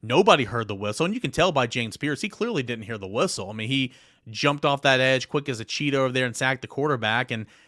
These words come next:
Vanderbilt sideline again is going nuts. But, I mean, James Pierce didn't hear the, you can tell James Pierce didn't hear the whistle 'cause he's confused on why everybody's upset. Um, so that was that play. A-, and then, of course, it's third, and I think it was thirty-nine.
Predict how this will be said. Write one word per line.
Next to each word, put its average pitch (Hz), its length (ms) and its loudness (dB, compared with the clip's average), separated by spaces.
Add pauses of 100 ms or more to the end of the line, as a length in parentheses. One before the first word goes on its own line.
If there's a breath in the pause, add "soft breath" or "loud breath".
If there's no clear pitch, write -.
(140)
Vanderbilt 135 340 0
sideline 147 400 4
again 147 300 0
is 147 120 -2
going 110 260 -2
nuts. 107 280 -2
But, - 240 -4
I 131 40 -8
mean, 135 140 -4
James 170 240 -2
Pierce 160 200 -2
didn't 131 180 -4
hear 123 100 -4
the, 113 100 -6
you 156 120 -6
can 127 140 -6
tell 156 440 0
James 110 260 -6
Pierce 113 240 -8
didn't 101 160 -10
hear 110 140 -8
the 104 60 -8
whistle 110 300 -8
'cause 113 140 -10
he's 120 160 -8
confused 135 480 -6
on 117 240 -2 (500 soft breath)
why 120 240 0
everybody's 127 420 0
upset. 113 500 0 (460 soft breath)
Um, 131 360 4
so 147 140 -2
that 170 180 6
was 151 120 0
that 170 220 6
play. 120 500 0
A-, 139 200 -8
and 151 200 -2
then, 151 120 2
of 139 100 0
course, 139 320 -2
it's 117 180 -6
third, 135 360 2
and 104 160 -10
I 104 60 -6
think 139 220 -6
it 113 40 -6
was 98 160 -8
thirty-nine. 120 880 2